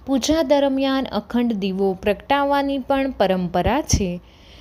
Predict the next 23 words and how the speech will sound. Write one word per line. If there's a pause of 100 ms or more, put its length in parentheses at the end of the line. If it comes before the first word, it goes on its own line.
(140)
મિત્રો,
અખંડ
દીવો
પ્રગટાવવા
માટેના (420)
કેટલાય
નિયમો
છે, (420)
જેનું
આપણે
પાલન
કરવું
ખૂબ
જ
જરૂરી
છે. (520)
હવે
આપણે
નંબર
એક
વિશે
વાત
કરીએ,